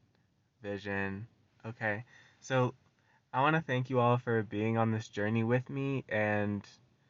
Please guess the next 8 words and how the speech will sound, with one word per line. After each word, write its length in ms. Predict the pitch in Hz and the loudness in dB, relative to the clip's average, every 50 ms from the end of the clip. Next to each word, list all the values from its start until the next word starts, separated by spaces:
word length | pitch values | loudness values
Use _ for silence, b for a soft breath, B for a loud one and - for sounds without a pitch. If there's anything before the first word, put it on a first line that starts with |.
| _ _ _ _ _ _ _ _ _ _ _ | _ _ _ _ _ _ _ _ _ _ _
for 300 | - 117 113 113 110 113 | -8 -4 0 2 2 2
the 140 | 104 113 - | 2 0 0
episodes 460 | - 110 - 117 117 - 117 117 113 | 0 -2 -2 -4 -4 -2 -2 -2 0
that 120 | 113 113 107 | 0 0 0
I've 180 | 107 107 107 - | 0 0 0 -4
posted. 880 | - - 117 113 117 120 - - - 127 123 123 123 127 127 127 131 - _ _ _ _ _ _ _ _ _ _ _ _ _ _ _ _ _ _ _ _ _ - | -6 -4 -2 -2 -2 -2 -4 -4 -2 2 2 4 4 4 2 0 -2 -6 _ _ _ _ _ _ _ _ _ _ _ _ _ _ _ _ _ _ _ _ _ 0
<laughs> 340 | 175 - 120 - 160 160 143 | 2 4 6 8 8 6 6
Just 380 | - 156 151 143 143 - - | 2 0 0 0 -2 -6 -10